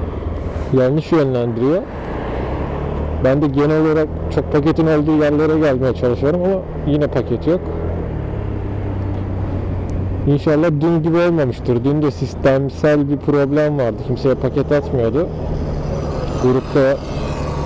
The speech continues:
yazıyorlardı sürekli. "Sıkıntı var, sıkıntı var." diye. Yani bekliyoruz şu anda. On sekiz paketteyim.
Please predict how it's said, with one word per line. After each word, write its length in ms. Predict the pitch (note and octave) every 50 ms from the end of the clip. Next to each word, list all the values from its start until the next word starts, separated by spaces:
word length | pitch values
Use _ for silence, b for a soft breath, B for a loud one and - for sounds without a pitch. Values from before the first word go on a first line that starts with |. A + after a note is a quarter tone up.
| - - - C#3
yazıyorlardı 680 | B2+ C3 B2+ A#2+ - C#3+ D3 C#3 C3 B2+ A#2 A#2 G#2+ G#2+ - -
sürekli. 400 | A#2+ A#2 A2+ A2+ - C#3 C#3+ E3 E3 - - - - - - - - - D3 C#3+ - - - - - - - D3+ - D3+ - - - - - D3 C#3+ C#3 C3 B2+ B2+ B2+ B2 C3+ C#3+ - - - - - - - - - - - - - - - - - - - - - - -
"Sıkıntı 420 | - - C#3 B2 A#2 - B2+ A#2+
var, 160 | A#2 A2+ A#2
sıkıntı 480 | A2 - - - - A#2+ A#2 F2+ B2 A#2+
var." 220 | A#2 A2+ A2+ G#2+
diye. 200 | B2 C3 E3 F#3 F#3 - - - - - - - - - - - - - - - - - - - - - - - - - - - - - - - - - - - - - - - - - - - -
Yani 300 | A#2+ B2 C3+ C#3+ D3+ D#3 E3 - - - - - - - - - - - - - - - - - - - - - - -
bekliyoruz 460 | B2+ B2+ - - F3 F3 E3 C#3+ -
şu 200 | - - B2 A2+
anda. 240 | A2+ A#2+ C3 D#3 F#3 - - - - - - F#4 - - F#4 - - - - - - - - - - - - - - - - - - - - - - C#3+ C#3+ E3
On 40 | D#3+
sekiz 360 | - F#3 E3+ F#3 D#3+ - - - - -
paketteyim. 680 | D#3 C3 - C3+ B2 - - - C3 D3 F3 G3 F#3+